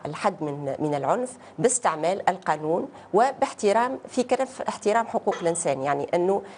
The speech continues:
الناس اللي تقوم بال-، بالعنف يلزم يقع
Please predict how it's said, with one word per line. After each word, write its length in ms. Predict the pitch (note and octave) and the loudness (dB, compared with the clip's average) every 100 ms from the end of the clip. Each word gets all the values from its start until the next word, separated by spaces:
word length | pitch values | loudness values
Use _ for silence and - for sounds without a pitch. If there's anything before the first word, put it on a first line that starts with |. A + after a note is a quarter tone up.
| - | 0
الناس 300 | F3 A#3+ B3 | 4 4 2
اللي 120 | E3+ | -4
تقوم 300 | - F#3+ E3+ | -2 0 0
بال-، 280 | C#3+ C#3 C3+ | -4 -4 -4
بالعنف 540 | B2+ C#3+ F3+ B3+ - | -2 0 2 0 0
يلزم 340 | G3+ A3+ F3+ E3+ | 0 2 2 2
يقع 320 | G3 F3+ | 0 0